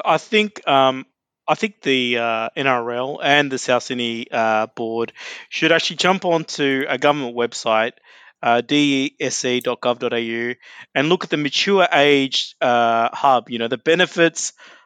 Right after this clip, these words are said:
of employing mature age workers. Uh, and obviously we're talking about N R L players over the age of thirty. But you know what? They, they bring, uh, improved productivity, uh,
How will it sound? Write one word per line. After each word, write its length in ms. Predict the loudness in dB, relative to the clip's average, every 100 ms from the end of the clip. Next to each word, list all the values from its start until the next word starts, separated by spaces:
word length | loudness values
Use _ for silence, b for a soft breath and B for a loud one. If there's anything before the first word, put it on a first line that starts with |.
| B 2
of 200 | 2 2
employing 480 | -2 0 2 2
mature 440 | 0 -2 2 4 4
age 200 | 2 0
workers. 640 | 0 0 -2 -6 -8 -10
Uh, 300 | -4 -2 -2 -2
and 140 | -4
obviously 260 | -6 -8 -8
we're 60 |
talking 280 | -8 -10 -8
about 220 | -2 0
N 100 | 2
R 140 | 2 2
L 80 | 0
players 380 | 0 0 0 -2
over 160 | -2 -2
the 140 | -2
age 180 | -2 -2
of 140 | -8 _ B B _
thirty. 600 | 0 2 2 2 0 -4 b b b _
But 120 | -2
you 100 | 2 2
know 120 | 2
what? 360 | 2 0 0
They, 220 | 0 0 0
they 200 | -2 -2
bring, 540 | 0 0 0 -2 -4
uh, 280 | 0 2 2
improved 760 | -2 -8 -2 0 2 2 -2 -10
productivity, 760 | 0 2 2 2 2 2 2 -2 _ _ _ _ _
uh, 300 | 2 4 4